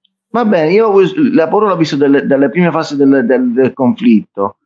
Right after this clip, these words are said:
Io ho la paura, eh, che è condivisa da mio figlio di dodici anni, quando l'ho dovuto accompagnare alla stazione di Kiev per andare a Leopoli, a Lviv, e dove c'era una folla oceanica di persone che volevano fuggire da Kiev, civili,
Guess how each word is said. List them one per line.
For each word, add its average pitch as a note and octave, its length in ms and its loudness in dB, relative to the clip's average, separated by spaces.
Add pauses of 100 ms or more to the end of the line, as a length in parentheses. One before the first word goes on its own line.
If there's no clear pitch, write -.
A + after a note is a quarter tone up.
(580)
Io F#3+ 180 2
ho E3 340 0
la D3 160 0
paura, E3 760 0 (520)
eh, C3+ 920 -2
che C#3 80 -2
è - 40 -2
condivisa C#3 440 2
da C3 140 0
mio C#3+ 180 2
figlio F3 200 0
di C#3+ 120 4
dodici B2+ 360 0
anni, D3 340 0
quando B2+ 300 2
l'ho B2+ 100 0
dovuto B2 220 -2
accompagnare B2+ 680 -2
alla B2 140 -2
stazione D3 380 -2
di C3+ 140 2
Kiev C3+ 340 0
per A#2+ 80 0
andare A2+ 240 0
a A2+ 60 0
Leopoli, A#2 580 0
a - 20 0
Lviv, A#2 540 2 (560)
e - 180 -12
dove B2 200 0
c'era A#2+ 180 -2
una A#2+ 160 -2
folla D3 260 0
oceanica C3 480 -2
di A2+ 140 -8
persone B2+ 640 -2 (180)
che G#2+ 100 -14
volevano A#2 440 0
fuggire A#2+ 480 -2
da A#2+ 80 2
Kiev, A#2 720 0 (420)
civili, A#2 800 2